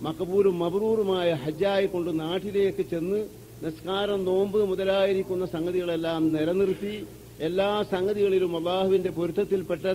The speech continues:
തമ്മാടിയായ ഹാജിർ എന്ന് ഹിന്ദുക്കൾ പറയുന്ന നിലയിലാക്കാതെ സാലിഹായ ഹാജി എന്നുള്ള നിലയിലാവാനും പ്രവർത്തിക്കാനും അല്ലാഹു തആല തൗഫീക്ക് ചെയ്യട്ടെ. നമ്മുടെ ഉമ്മ പെങ്ങന്മാർക്കും സഹോദരികൾക്കും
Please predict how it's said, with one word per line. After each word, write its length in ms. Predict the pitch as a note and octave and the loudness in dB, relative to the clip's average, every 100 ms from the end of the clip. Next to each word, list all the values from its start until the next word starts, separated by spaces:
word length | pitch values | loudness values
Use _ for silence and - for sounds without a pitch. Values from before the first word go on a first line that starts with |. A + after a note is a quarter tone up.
| - | -2
തമ്മാടിയായ 720 | D#3+ F3 F#3 G3+ G#3 G3 F#3+ F3+ D#3+ | -4 -2 0 0 2 2 2 0 -2
ഹാജിർ 400 | D#3+ D#3 F#3 F3+ F3+ | -2 0 2 2 0
എന്ന് 220 | E3+ E3+ F3+ D#3 - | 0 0 -2 -4 -8
ഹിന്ദുക്കൾ 360 | C#3+ E3 E3+ F3+ D#3+ | -6 -6 -4 -4 -4
പറയുന്ന 300 | D3 E3+ F3 E3 | -2 -2 -2 -2
നിലയിലാക്കാതെ 760 | D#3+ E3+ D3 D3+ F#3 F3+ G3 F#3+ - - - - | -2 -2 -2 -2 -2 -2 -2 -4 -10 -20 -16 -4
സാലിഹായ 600 | D#3+ F#3 A3 G#3 F#3 F3 E3 | 0 2 4 4 2 2 0
ഹാജി 360 | D3 D#3+ D#3 F#3 F3+ | 0 0 -2 0 0
എന്നുള്ള 220 | E3+ D#3+ D3 | 0 -2 -2
നിലയിലാവാനും 720 | C#3+ D#3 D3+ C#3 D3+ D#3+ D#3+ | -2 0 0 0 0 0 -2
പ്രവർത്തിക്കാനും 600 | D3+ C3+ C3 C3+ D3 C#3 C3 | -2 -6 -8 -8 -8 -6 -6
അല്ലാഹു 200 | C3 C3 C3+ | -6 -6 -6
തആല 160 | C3 B2+ | -8 -6
തൗഫീക്ക് 340 | C3+ D3+ E3 D#3+ | -6 -4 -4 -2
ചെയ്യട്ടെ. 280 | F3 F3 F3+ E3+ - - - | -4 -2 -6 -8 -12 -12 -8
നമ്മുടെ 200 | D3+ D#3+ | -2 2
ഉമ്മ 400 | D#3+ F3+ D#3+ D#3 D3 | 2 2 0 -4 -4
പെങ്ങന്മാർക്കും 680 | D#3 D#3 D#3 D#3 D3 G#2+ F#2+ - - - | -2 -2 -2 -2 -2 -4 -10 -12 -16 -8
സഹോദരികൾക്കും 800 | C#3 D#3 G3 F#3+ F#3 D3+ A#2+ | -4 0 2 4 4 2 -2